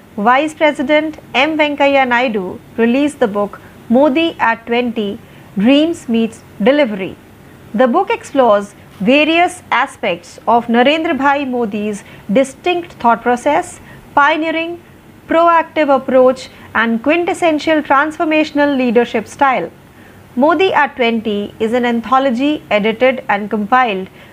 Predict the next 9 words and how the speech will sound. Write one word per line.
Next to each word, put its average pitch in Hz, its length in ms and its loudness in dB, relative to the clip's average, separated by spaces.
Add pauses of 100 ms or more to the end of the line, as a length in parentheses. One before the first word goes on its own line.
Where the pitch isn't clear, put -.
(120)
by 220 260 2
Bluecraft 302 760 0
Digital 262 420 0
Foundation 220 800 -2 (520)
and 220 360 -2 (480)
published 277 500 -2
by 190 300 0 (120)
Rupa 285 500 2
Publications. 214 960 -2